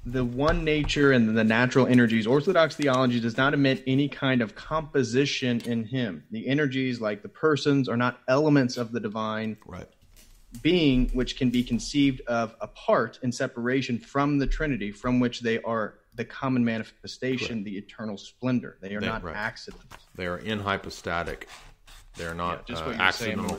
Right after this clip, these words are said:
Speaker 2: qualities. This is what Roman Catholics will do this with John Damascus, where they say, "Look, uh, John Damascus says there's no accidents in God, therefore there's no energies," uh, i-, ignoring all of his chapters on the energies.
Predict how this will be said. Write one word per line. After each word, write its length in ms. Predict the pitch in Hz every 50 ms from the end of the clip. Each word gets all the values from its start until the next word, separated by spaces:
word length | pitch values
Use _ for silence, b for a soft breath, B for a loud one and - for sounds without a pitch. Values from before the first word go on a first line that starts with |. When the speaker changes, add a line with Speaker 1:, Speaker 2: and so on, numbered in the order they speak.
| - -
Speaker 2:
qualities. 640 | 101 92 87 90 92 92 87 87 90 90 87 80
This 100 | - 107 104
is 40 | 113
what 160 | 113 104 95
Roman 200 | 107 110 107 101
Catholics 280 | - 110 98 92 82
will 80 | 87 85
do 100 | 90 95
this 220 | 90 90 82 -
with 240 | - 85 85 85 - B B B B B B B B B B B
John 220 | - 113 104 92 90
Damascus, 560 | 87 82 80 80 82 82 - - 92 85 -
where 100 | - 85
they 140 | 80 78 78
say, 200 | - - 87 82
"Look, 300 | 95 135 147 135 101 101
uh, 180 | 110 107 101 92
John 240 | 90 107 107 107 107
Damascus 440 | 98 98 101 104 - - 101 92
says 160 | - 98 90 85
there's 120 | 92 87
no 160 | 90 98 90 80
accidents 560 | 90 92 90 - - - 85 87 87 80 -
in 80 | 90 85
God, 340 | 80 90 95 98 92 87 80
therefore 280 | 87 85 - - 95 90
there's 120 | 85 76
no 140 | 87 85 78
energies," 460 | 78 87 85 80 76 90 - - - -
uh, 60 | -
i-, 20 |
ignoring 720 | 87 - 117 120 - 113 101 98 101 107 120 127 127 123 117
all 220 | 107 104 113 113 110
of 80 | 101 101
his 260 | 107 95 - - - _ _ _ - -
chapters 500 | - 104 98 101 - - 101 95 87 90
on 180 | 87 80 76
the 160 | - 80 82
energies. 420 | 87 98 104 95 82 78 73 73